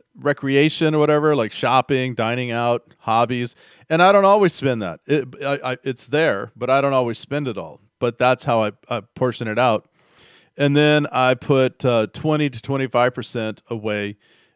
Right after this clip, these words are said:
for, uh, emergency savings. And it's, it's just a good rule of thumb. Uh, I, the other thing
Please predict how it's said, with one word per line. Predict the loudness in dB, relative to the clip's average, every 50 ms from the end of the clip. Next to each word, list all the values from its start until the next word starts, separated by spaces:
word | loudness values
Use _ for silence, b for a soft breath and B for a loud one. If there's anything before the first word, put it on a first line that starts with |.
| b b _
for, | _ -8 -4 -2 -2 -2 -2 -4 -6 -6
uh, | -6 -4 -4 -4 -6 -8
emergency | -8 -6 -6 -6 -6 -8 -14 -14 -14 -16 -16
savings. | -12 -10 -10 -10 -10 -14 -16 -20 -20 -20 -20 -20 _ _ _ _ _ _ _ _ _ _ _ _ _ _ _ _ -12
And | -10 -8 -8 -8 -10 -12 -8
it's, | -8 -8 -8 -8 -16 -10
it's | -10 -8 -8
just | -10 -16 -16 -12
a | -8
good | -8 -8 -6
rule | -4 -4 -4 -4
of | -4 -6
thumb. | -6 -8 -8 -8 -10 -16 _ _ _ _ _ _ _ _ _ _ _ _ _ _ _ _ _ -20 -20 _ _ -8
Uh, | -4 -2 0 0 0 0 -2 -2 -4 -8 _ _ _ _ _ _ _ -6
I, | -6 -6 -6 _ _ _ _ _ _ _ _ _ _ b b b b b b b b b b _
the | -2 2 6 6
other | 6 6 4
thing | 4 4 2 2 2 2 0 -4 -6